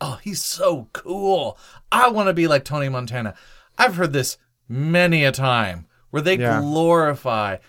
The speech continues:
Speaker 1: that character for being that way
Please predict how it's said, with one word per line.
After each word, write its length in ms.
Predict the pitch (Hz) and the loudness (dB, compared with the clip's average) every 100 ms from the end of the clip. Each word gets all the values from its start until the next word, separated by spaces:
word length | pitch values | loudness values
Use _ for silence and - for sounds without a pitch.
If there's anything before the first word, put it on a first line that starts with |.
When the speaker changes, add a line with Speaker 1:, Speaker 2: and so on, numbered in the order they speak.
| _ | _
Speaker 1:
that 400 | - 113 135 135 | -8 -2 -2 -2
character 500 | - 143 135 - 110 - _ - | -6 -4 -4 -4 -8 -8 _ -20
for 500 | - - - 151 139 - 113 | -20 -12 -2 0 0 -4 -16
being 380 | 113 131 135 127 | -8 -4 -4 -2
that 240 | 120 110 | -4 -4
way 340 | 107 127 104 | -2 0 0